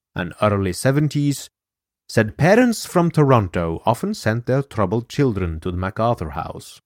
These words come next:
to get them away from the trappings of city life. According to Mary, there were always kids coming and going. At times there were as many as ten children staying at the MacArthurs,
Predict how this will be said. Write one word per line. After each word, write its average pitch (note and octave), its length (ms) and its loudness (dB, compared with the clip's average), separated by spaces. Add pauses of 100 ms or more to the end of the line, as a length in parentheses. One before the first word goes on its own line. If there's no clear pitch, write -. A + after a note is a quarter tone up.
(180)
to G2 80 -10
get F#2 260 0
them F3 140 2
away G#2 340 4
from A2+ 200 -2
the A#2 80 -2
trappings - 520 -6
of - 220 -8
city G2+ 200 -6
life. F#2 440 -4 (640)
According G2 580 -6
to F2+ 100 -8
Mary, G2+ 540 0 (720)
there G3+ 240 6
were F3+ 280 4 (200)
always G#2+ 560 4
kids - 520 -6
coming A2 480 0
and G#2 300 -2
going. F#2+ 360 -4 (720)
At F2+ 180 -10
times B2+ 440 6
there D3+ 180 6
were D3+ 240 6
as D#3+ 160 4
many C3+ 340 4
as - 220 0
ten D#3+ 360 0
children F#2 540 0
staying F#2 380 -2
at F2 120 -6
the F#2+ 80 -4
MacArthurs, A2 720 0